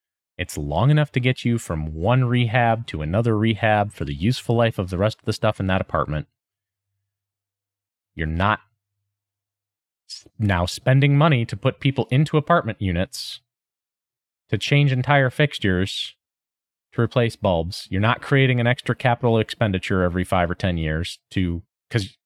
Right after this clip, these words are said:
if you're doing curb appeal play and you wanna stay at market rate and you're gonna raise your rents every, every year along with inflation, and then every f-, seven to ten years do a complete rehab and bring it up to, to current market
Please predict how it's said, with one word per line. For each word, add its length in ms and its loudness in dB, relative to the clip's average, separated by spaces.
if 120 -4
you're 100 2
doing 280 2
curb 240 0
appeal 280 0
play 460 2
and 120 0
you 80 2
wanna 200 2
stay 200 2
at 100 0
market 300 2
rate 200 2
and 80 -6
you're 100 0
gonna 140 2
raise 180 4
your 120 2
rents 200 2
every, 320 2
every 260 2
year 260 4
along 240 2
with 120 0
inflation, 560 0
and 140 0
then 100 2
every 240 2
f-, 200 -8
seven 320 0
to 60 -2
ten 260 0
years 320 2
do 140 2
a 40 2
complete 400 -2
rehab 460 2
and 140 0
bring 160 2
it 60 2
up 140 0
to, 160 -2
to 220 -6
current 340 0
market 460 0